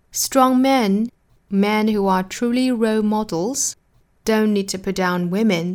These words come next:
to make themselves feel powerful。最后用降调。好，我们再看美音。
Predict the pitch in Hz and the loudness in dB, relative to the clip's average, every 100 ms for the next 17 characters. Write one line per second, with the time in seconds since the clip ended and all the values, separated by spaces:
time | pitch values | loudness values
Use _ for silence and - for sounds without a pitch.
0 | 190 180 175 175 156 160 - 165 170 - | -6 -4 -4 -6 -8 -6 -4 -4 -6 -10
1 | - - 175 170 170 - - 175 175 - | -12 -8 -6 -4 -8 -12 -8 -8 -8 -10
2 | - - - 165 185 180 170 175 180 175 | -12 -12 -10 -8 -6 -6 -6 -6 -8 -8
3 | 165 - _ _ _ _ - - 190 247 | -12 -16 _ _ _ _ -4 0 2 0
4 | 240 226 185 185 240 269 | 2 2 2 0 -2 -4